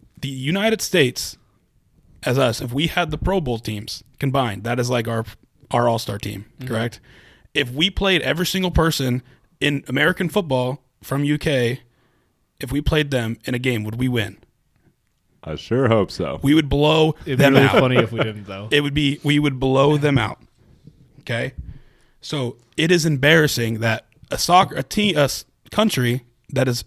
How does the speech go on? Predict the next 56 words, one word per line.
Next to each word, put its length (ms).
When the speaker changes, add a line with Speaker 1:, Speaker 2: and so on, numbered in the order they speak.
Speaker 1:
solely 440
based 380
off 240
of 120
s-, 220
soccer, 480
I'm 80
gonna 140
say 180
that, 160
loses 600
to 140
a 40
team, 400
a 40
s-, 300
s-, 120
te-, 260
uh, 240
draws 340
to 120
a 40
team 380
that 320
does 120
not 220
really 180
care 220
much 220
about 160
soccer. 280
I'm 120
sorry, 300
people 340
who 80
like 200
soccer, 400
but 260
Speaker 2:
<laughs> 80
Speaker 1:
it 80
is 100
very 240
low 220
in 60
the 80
totem 260
pole 160
for 140
most 220
people. 340
So 160
I 60
did 120
a 40
little 180
research, 560